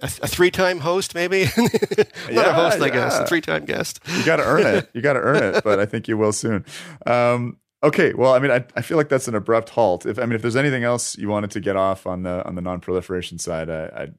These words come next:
Speaker 2: invite you to do it now. You don't have to forever hold your peace, but you don't have to hold it till we next speak. <laughs>
Speaker 1: Yeah, I, I,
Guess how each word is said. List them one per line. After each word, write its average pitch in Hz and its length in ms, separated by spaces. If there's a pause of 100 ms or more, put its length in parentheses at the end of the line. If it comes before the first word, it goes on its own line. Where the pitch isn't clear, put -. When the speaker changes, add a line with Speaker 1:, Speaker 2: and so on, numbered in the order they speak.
(180)
Speaker 2:
invite 90 300
you 87 80
to 82 100
do 82 160
it 73 160
now. 80 320
You - 80
don't 92 100
have 87 100
to - 80
forever 92 360
hold 82 240
your 78 80
peace, 78 280
but - 140
you 87 60
don't 85 120
have - 380
to 208 100
hold 92 140
it - 140
till - 100
we 101 100
next 98 260
speak. 151 520
<laughs> 302 40 (720)
Speaker 1:
Yeah, 151 280
I, 175 100 (100)
I, 170 220